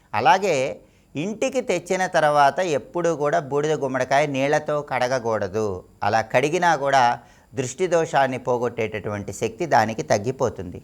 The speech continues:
కాబట్టి ఈ ప్రత్యేకమైనటువంటి నియమాలు పాటిస్తూ బూడిద గుమ్మడికాయను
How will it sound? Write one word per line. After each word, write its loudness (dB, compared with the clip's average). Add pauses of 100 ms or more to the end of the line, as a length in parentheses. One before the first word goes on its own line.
కాబట్టి 2
ఈ -2
ప్రత్యేకమైనటువంటి 2
నియమాలు 2
పాటిస్తూ 0 (480)
బూడిద 0
గుమ్మడికాయను -2